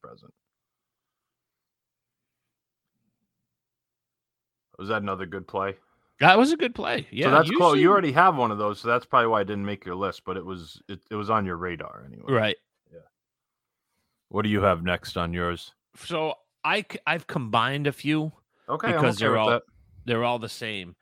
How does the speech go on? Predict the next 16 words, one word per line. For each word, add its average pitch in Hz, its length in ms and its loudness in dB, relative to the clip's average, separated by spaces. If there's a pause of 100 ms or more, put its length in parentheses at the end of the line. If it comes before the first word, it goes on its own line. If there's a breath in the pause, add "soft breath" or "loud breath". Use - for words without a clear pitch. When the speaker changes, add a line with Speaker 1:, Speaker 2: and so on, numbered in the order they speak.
(320)
Speaker 1:
Mm-hmm. 117 260 -6
Speaker 2:
So, - 120 -10 (100)
so 123 520 2 (160)
over 156 220 2
at 170 100 2
the 143 80 0
Grand 139 340 -2
Floridian, 135 460 0
I 101 100 -2
have 107 180 -4
the 98 80 -8
Sandy 151 440 -4
Cove 135 420 -2
Gifts 123 320 -4
and 151 140 -6
Sundries, 95 800 -6